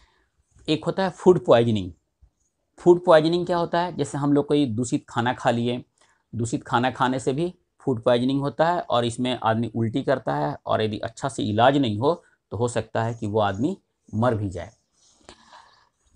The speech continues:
सूक्ष्म जीव रोग वाहक का कार्य करते हैं। जैसे हम लोग यहाँ पर देखेंगे मादा एनोफिलीज मच्छर है, ये मलेरिया परजीवी का वाहक है। कहने का मतलब है कि जब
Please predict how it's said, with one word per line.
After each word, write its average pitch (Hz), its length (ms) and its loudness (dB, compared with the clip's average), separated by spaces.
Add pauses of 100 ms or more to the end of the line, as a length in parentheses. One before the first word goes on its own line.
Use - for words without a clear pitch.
(1400)
सूक्ष्म 196 380 4
जीव 190 220 8
रोग 165 320 10
वाहक 160 240 6
का 156 140 10
कार्य 147 260 10
करते 147 280 4
हैं। 165 160 4
जैसे 131 240 4
हम 143 160 2
लोग 143 160 4
यहाँ 127 180 0
पर 151 140 4
देखेंगे 139 420 0 (400)
मादा 143 400 8
एनोफिलीज 147 560 0
मच्छर 120 360 -6
है, 101 160 -10 (1500)
ये 147 160 8
मलेरिया 131 540 8
परजीवी 127 460 4
का 175 220 0 (400)
वाहक 107 400 -2
है। 82 160 -16 (840)
कहने 131 200 -2
का 147 140 2
मतलब 135 340 0
है 165 180 -2
कि 127 200 -6
जब 139 300 2